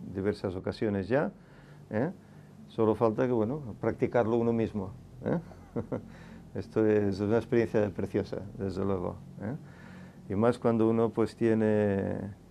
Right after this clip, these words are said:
esa virtud que el Señor nos ha dado de poder, eh, ejercer ese bautismo,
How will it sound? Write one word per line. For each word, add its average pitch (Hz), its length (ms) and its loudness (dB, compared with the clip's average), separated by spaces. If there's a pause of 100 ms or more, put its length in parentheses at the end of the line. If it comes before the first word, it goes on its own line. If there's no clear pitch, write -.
(500)
esa 107 440 4
virtud 123 520 4
que 98 920 2
el 95 80 -2
Señor 113 280 2
nos 110 160 2
ha 107 80 6
dado 113 340 6
de 117 100 2
poder, 104 580 6
eh, 98 560 0
ejercer 104 460 0
ese 92 200 -4
bautismo, 92 480 -6